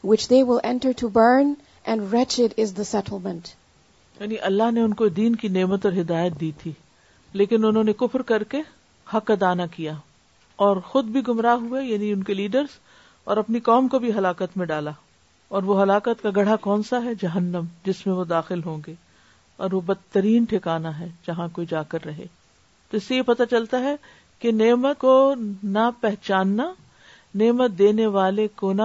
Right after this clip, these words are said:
Speaker 2: پہچاننا، نعمت کا شکر ادا نہ کرنا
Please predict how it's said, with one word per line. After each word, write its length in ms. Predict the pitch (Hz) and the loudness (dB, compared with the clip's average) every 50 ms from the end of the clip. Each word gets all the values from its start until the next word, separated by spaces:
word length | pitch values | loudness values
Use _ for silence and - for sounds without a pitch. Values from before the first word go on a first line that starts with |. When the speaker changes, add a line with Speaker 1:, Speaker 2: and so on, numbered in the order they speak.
| 226 226 | -2 -2
Speaker 2:
پہچاننا، 600 | - 226 233 - - 226 214 220 226 233 262 285 320 - _ - - - _ _ _ - | -2 -4 -4 -2 -2 0 0 0 0 -2 -4 -6 -10 -12 _ -20 -20 -20 _ _ _ -6
نعمت 480 | 202 208 220 233 240 247 254 254 - - | 0 2 2 4 4 2 2 0 -2 0
کا 100 | 254 220 | -2 -2
شکر 320 | - - 240 - 254 - | -2 -2 -6 -4 -2 0
ادا 300 | 202 185 175 190 190 185 | 0 0 0 2 0 0
نہ 140 | 180 175 202 240 269 | 0 0 0 0 0
کرنا 440 | 262 294 269 277 269 294 311 330 339 | 2 2 2 2 2 -2 -2 -2 -4